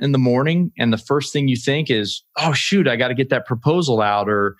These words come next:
or, "Oh, shoot, I've got that presentation this afternoon that I need to get to the office and print out." It's very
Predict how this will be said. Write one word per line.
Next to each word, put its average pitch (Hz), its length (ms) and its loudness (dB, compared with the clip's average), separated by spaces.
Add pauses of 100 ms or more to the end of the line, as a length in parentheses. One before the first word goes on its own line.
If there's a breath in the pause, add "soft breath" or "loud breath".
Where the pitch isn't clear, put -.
(380 loud breath)
or, 117 380 2
"Oh, 165 120 4
shoot, 175 300 0
I've 113 140 0
got 127 140 -2
that - 180 0
presentation 151 720 0
this 110 180 0
afternoon 113 540 2
that 110 120 2
I 110 100 2
need 120 200 0
to 117 80 0
get 151 200 -2
to 156 60 -2
the 151 120 2
office 143 400 0
and 117 100 -2
print 135 240 -2
out." 143 240 0
It's 143 160 -4
very 160 640 0